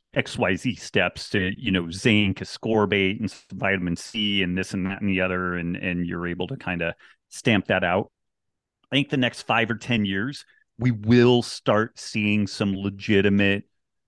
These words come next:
insights from machine learning and doing some of this quantified self stuff. But the, thus far, I've been really underwhelmed with it to date.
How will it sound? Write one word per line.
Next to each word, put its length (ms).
insights 800
from 340
machine 520
learning 560
and 360
doing 320
some 200
of 60
this 120
quantified 540
self 300
stuff. 400
But 240
the, 300
thus 280
far, 220
I've 80
been 280
really 480
underwhelmed 720
with 240
it 200
to 60
date. 420